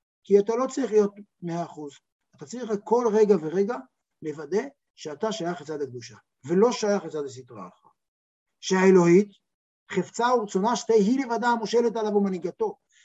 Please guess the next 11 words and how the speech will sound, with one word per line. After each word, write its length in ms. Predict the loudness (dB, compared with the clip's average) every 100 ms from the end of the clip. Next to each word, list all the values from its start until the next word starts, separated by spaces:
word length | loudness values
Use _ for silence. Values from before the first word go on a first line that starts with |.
| _
וכל 340 | -6 -2 0 2
האיברים 440 | 4 4 4 2
יהיו 140 | 2 0
שרים 280 | -2 -2
למשמעתה 460 | -4 -4 -6 -2 0
ובטלים 360 | 0 4 2 4
מצה 180 | 0
לגמרי 400 | 0 0 0 -2
ומרכבה 580 | 2 4 2 0 -4 -2
אליה. 220 | -2 -4
כלומר, 260 | -8 -10 -10